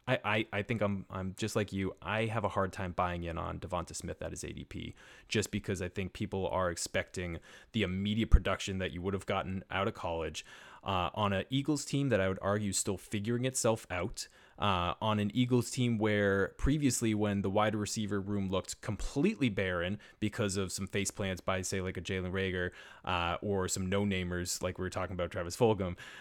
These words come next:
um, I think now you're starting to see some of those guys, like, be the players who we thought they were last year. Jalen Reagor is actually starting to look really good and come into his own. You're starting to see, again, this next wave of kind of, uh,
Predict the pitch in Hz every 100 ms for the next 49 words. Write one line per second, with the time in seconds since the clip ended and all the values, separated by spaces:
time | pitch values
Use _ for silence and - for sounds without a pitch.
0 | - - 101 87 85 85 101 107 - 123
1 | 123 - - - - 107 110 123 131 120
2 | - 110 104 101 104 98 98 95 92 95
3 | 92 87 87 - - - 82 - - -
4 | 98 107 98 98 98 101 98 98 - 98
5 | 92 101 92 - 92 87 80 90 98 139
6 | 160 160 131 101 95 92 107 117 98 -
7 | 90 101 90 87 92 87 - 92 85 85
8 | 117 135 110 98 92 92 80 90 127 143
9 | 156 - - - 98 107 101 92 - 101
10 | 95 92 135 131 107 - - 98 98 101
11 | - 95 101 95 92 - 98 92 92 -
12 | 98 87 82 82